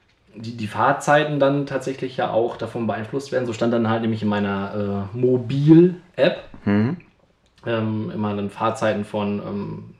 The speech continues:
Speaker 1: in einem Abschnitt halt fünfundzwanzig Minuten, fünfundzwanzig Minuten und bei dem anderen minus fünfunddreißig Minuten. Und dann dachte ich so, „Hä?“
Speaker 2: <laughs> Ja.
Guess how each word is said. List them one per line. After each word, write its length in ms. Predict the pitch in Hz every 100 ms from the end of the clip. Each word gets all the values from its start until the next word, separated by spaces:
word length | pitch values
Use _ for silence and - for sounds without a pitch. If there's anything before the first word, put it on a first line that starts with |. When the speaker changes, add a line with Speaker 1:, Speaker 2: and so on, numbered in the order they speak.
| _ _ - -
Speaker 1:
in 200 | - 107
einem 160 | 110 113
Abschnitt 300 | 113 - 104
halt 140 | 101 90
fünfundzwanzig 480 | 143 143 139 135
Minuten, 260 | 131 135 135
fünfundzwanzig 540 | - 147 135 127 127 123
Minuten 260 | 135 135
und 60 | 113
bei 80 | 107
dem 140 | 107
anderen 240 | 120 117
minus 300 | 117 131 127
fünfunddreißig 640 | - 123 127 117 131 113 -
Minuten. 320 | 113 113 117 - - - - - _ _ _
Und 100 | -
dann 80 | 104
dachte 160 | 104 101
ich 60 |
so, 80 | -
„Hä?“ 300 | 95 120 131 143 - - 175
Speaker 2:
<laughs> 20 |
Ja. 160 | 151